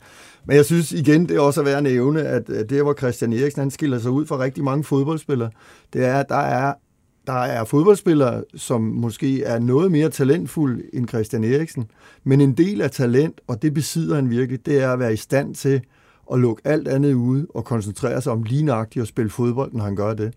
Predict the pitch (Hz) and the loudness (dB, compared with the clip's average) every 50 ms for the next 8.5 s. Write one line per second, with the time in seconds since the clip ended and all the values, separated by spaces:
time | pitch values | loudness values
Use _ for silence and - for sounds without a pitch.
0 | _ _ _ _ _ _ _ _ _ _ _ _ - - - 113 110 107 104 107 | _ _ _ _ _ _ _ _ _ _ _ _ -12 -8 -2 0 0 0 0 0
1 | - - 107 - - - 107 95 - 123 147 156 147 131 113 - 123 113 107 104 | -2 -4 -6 -8 -8 -8 -10 -6 -2 -2 0 0 0 -2 -4 -4 -4 -4 -2 -2
2 | 98 95 90 95 107 - 117 117 - - - - - - - - - - - - | -4 -4 -6 -6 -8 -10 -14 -16 -18 -16 -16 -16 -16 -18 -20 -18 -18 -18 -16 -10
3 | - 143 143 135 127 127 139 143 143 131 113 110 - 120 110 104 98 92 - - | -4 0 0 0 0 -2 -2 -2 0 0 0 -2 -4 -4 -4 -4 -4 -6 -4 0
4 | 139 139 143 139 - 139 120 120 127 147 - - - - - - - 156 123 120 | 2 2 2 2 0 0 0 0 -2 -4 -6 -10 -20 -20 -20 -18 -10 -4 0 2
5 | 131 147 139 143 135 117 - 117 - - 127 113 104 - 110 104 - 120 113 131 | 2 2 2 0 -2 -4 -4 -8 -8 -6 -4 -4 -4 -4 -8 -6 -4 -2 -2 -2
6 | 135 131 135 120 107 107 117 - 117 104 - - 123 120 117 127 143 127 - 135 | -2 -4 -2 -2 -2 -4 -4 -4 -6 -6 -4 -4 -2 -2 -2 -4 -4 -6 -6 -6
7 | 131 - - 127 110 120 127 123 120 170 156 139 - 143 - - 151 156 151 160 | -6 -4 -6 -4 -4 -2 -2 -2 0 0 -2 -2 -4 -4 -2 -2 -2 0 0 -2
8 | 147 156 143 131 - 151 135 139 131 135 131 | -4 -4 -4 -6 -4 -2 -2 0 0 -2 -4